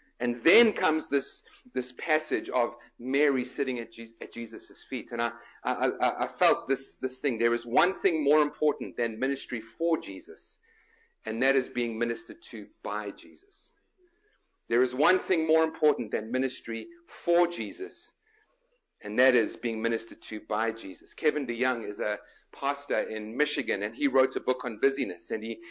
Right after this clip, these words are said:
he says this, I love this. "We won't say no to more busyness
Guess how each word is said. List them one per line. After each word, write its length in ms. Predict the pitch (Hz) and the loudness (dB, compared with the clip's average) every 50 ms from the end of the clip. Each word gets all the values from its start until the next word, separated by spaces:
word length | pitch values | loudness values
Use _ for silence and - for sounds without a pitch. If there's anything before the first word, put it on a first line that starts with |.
| - - | -20 -20
he 120 | - - | -16 -12
says 340 | - - - 156 139 127 - | -8 2 4 4 4 4 4
this, 260 | - 131 113 92 - | 2 2 2 2 0
I 80 | 107 107 | 0 0
love 320 | 110 110 123 120 120 - | 0 4 4 2 2 2
this. 300 | - 98 85 - - - - - - - - - _ _ _ _ | 0 -4 -4 -4 -8 -14 -16 -20 -20 -20 -20 -20 _ _ _ _
"We 140 | 127 147 147 | -2 0 0
won't 400 | 135 123 156 180 196 226 226 226 | 2 4 6 6 6 6 4 0
say 340 | - - - 202 190 190 180 | 0 4 4 6 6 6 4
no 280 | 165 170 165 165 165 | 4 4 6 6 6
to 220 | 156 - - 160 143 | 4 2 0 -2 -2
more 320 | 135 135 147 156 151 151 | 2 4 6 6 6 6
busyness 800 | - 165 180 175 175 156 117 104 98 107 - - - - - - | 6 4 4 4 4 0 -2 -2 -2 -4 -6 -10 -14 -16 -18 -20